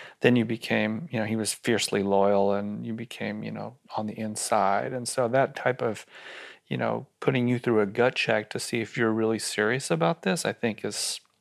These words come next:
was great for me. So, you know, maybe I should see the movie,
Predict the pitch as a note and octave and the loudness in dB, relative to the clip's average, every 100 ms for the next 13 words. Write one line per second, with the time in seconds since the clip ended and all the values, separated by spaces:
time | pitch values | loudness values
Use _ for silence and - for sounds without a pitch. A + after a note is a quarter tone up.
0 | _ A#2 G2 G#2 G#2 B2+ A2 - F#2+ G2 | _ -4 -2 2 4 4 2 -6 -4 -2
1 | A2 F2+ - _ - - - - - A#2 | -2 -4 -10 _ -20 -20 -20 -10 2 6
2 | G#2+ G#2+ C3 D#3+ C#3 C3+ A2+ A2 - F3+ | 6 4 -2 -6 0 4 4 2 2 4
3 | G3 D3+ - E3+ E3+ G#3 F#3+ F#3 F#3 F3+ | 6 4 4 2 2 2 2 4 6 8
4 | F#3 | 8